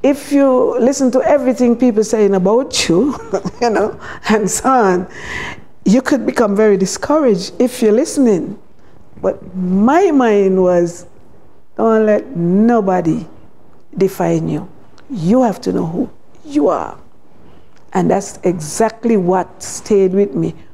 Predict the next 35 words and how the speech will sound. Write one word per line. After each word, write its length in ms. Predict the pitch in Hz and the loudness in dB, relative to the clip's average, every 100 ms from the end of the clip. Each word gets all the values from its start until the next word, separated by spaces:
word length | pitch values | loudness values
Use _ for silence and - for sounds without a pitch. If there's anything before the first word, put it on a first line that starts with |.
| - | -16
throughout 540 | - 220 185 175 - - | -4 0 2 0 -6 -2
all 240 | 196 202 | 0 2
those 240 | 190 175 - | 2 -2 -4
times. 300 | 170 165 185 - - - | -6 -6 -8 -16 -12 -2
And 100 | 175 | 0
I 100 | 175 | 0
pass 300 | 208 185 185 | 0 0 0
it 140 | 165 | 0
on 200 | 180 - | -2 -2
all 240 | - 226 | 0 0
the 100 | 233 | 0
time 240 | 226 180 170 | -2 -4 -4
to 80 | 165 | -8
people, 400 | - 180 - 185 - - - | -10 -10 -10 -16 -18 -18 -8
because 280 | 175 165 | -4 -4
I 220 | 170 175 175 | 0 0 2
know 480 | 180 196 185 - - - - - - | 2 2 2 -2 -12 -18 -18 -6 -2
if 260 | 185 - | -2 -2
you 220 | 180 165 165 - | -2 -2 -4 -2
don't 320 | 214 233 254 247 | 2 2 2 2
do 100 | 269 | 2
that, 400 | 277 311 - - - - | 2 0 -4 -18 -20 -6
you 100 | 170 | 0
lose 240 | 170 165 160 | 2 2 0
your 80 | |
focus, 880 | 160 - 240 240 277 320 - - - - - - - - - - - - - - - - - | -4 0 -2 0 -6 -6 -10 -12 -14 -18 -20 -20 -20 -18 -18 -18 -20 -20 -20 -20 -18 -18 -2
you 220 | 226 202 | 2 4
lose 320 | 214 190 185 - | 6 4 2 -4
touch 320 | - 262 - | -2 -2 0
with 100 | 262 | 0
whatever 380 | 214 208 233 202 | 2 0 0 2
you 100 | 220 | 2
want 260 | 208 208 208 | 4 2 0
to 60 | 202 | -2
become 600 | 214 - - 311 403 | -2 -2 0 0 -2